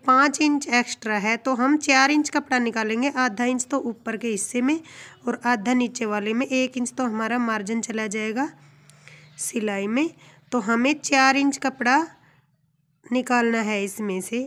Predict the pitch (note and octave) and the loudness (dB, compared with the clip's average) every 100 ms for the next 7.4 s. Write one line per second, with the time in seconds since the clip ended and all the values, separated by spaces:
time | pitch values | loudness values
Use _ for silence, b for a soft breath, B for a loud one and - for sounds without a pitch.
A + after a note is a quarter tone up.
0 | C4 G#3 G#3 - A3 G#3+ F#3 G#3 F#3 G3+ | -4 -6 -6 -8 -4 -4 -2 -4 -4 -4
1 | F3+ E3 _ - G#3+ - G#3+ G3+ G#3+ A#3 | -6 -8 _ -14 -10 -4 -2 0 0 -2
2 | A#3 B3 C4+ C4+ A3+ A3 G#3+ - F#3 G3 | -2 -2 0 0 0 -2 -4 -6 -4 -4
3 | - G#3+ G#3+ C4 C4+ A#3+ B3+ B3 B3 B3+ | -4 -4 -4 -4 -4 -4 -2 0 2 2
4 | C#4 C4 A#3 G#3 F#3+ F#3 G#3 C4 - B3+ | 2 0 -4 -4 -6 -6 -4 -4 -2 -2
5 | B3 B3 C#4+ D4+ b b b b b b | -2 -2 -2 -4 b b b b b b
6 | b _ - B3 G#3 F#3+ F#3+ F#3 G3 F3+ | b _ -8 -4 -2 -2 -4 -6 -8 -8
7 | F3+ F3+ E3+ F3 | -8 -8 -8 -10